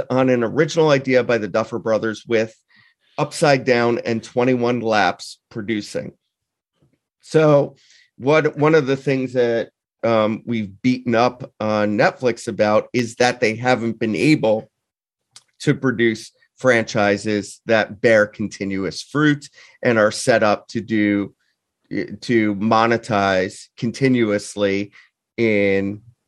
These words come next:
you know, many different ways, like a Disney, to kind of have that, uh, little flywheel going. And the inefficiency of having to start from scratch every time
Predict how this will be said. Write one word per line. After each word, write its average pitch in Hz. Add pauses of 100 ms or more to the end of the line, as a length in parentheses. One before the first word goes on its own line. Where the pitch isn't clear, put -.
(100)
you 113
know, 95
many 123
different 110
ways, 107
like 104
a 107
Disney, 92
to 107
kind 110
of 95
have 117
that, 95 (420)
uh, 101
little 117
flywheel 92
going. 90 (640)
And 110 (200)
the 113
inefficiency 110
of 110
having 107
to 98
start -
from 107
scratch 101
every 98
time 101